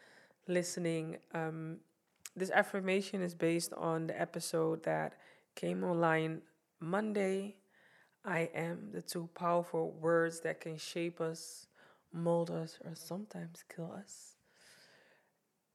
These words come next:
And yeah, I'm excited. I'm excited. This is an affirmation to kickstart the journey of you. This affirmation has an open ending because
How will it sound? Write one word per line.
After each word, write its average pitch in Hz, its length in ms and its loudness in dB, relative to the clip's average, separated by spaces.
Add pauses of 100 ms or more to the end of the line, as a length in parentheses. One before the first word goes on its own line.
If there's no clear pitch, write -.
And 180 380 2
yeah, 294 240 4
I'm 226 160 6
excited. 226 500 6
I'm 190 200 4
excited. 180 520 6
This 196 200 4
is 214 200 2
an 196 100 4
affirmation 185 720 2
to 170 120 -6
kickstart 190 800 4 (180)
the 185 140 2
journey 175 420 2
of 160 200 -2
you. 170 420 0 (1400)
This 165 260 -4
affirmation 170 720 0
has 175 640 2 (560)
an 180 160 2
open 202 400 6
ending 190 560 0 (1040)
because 180 400 6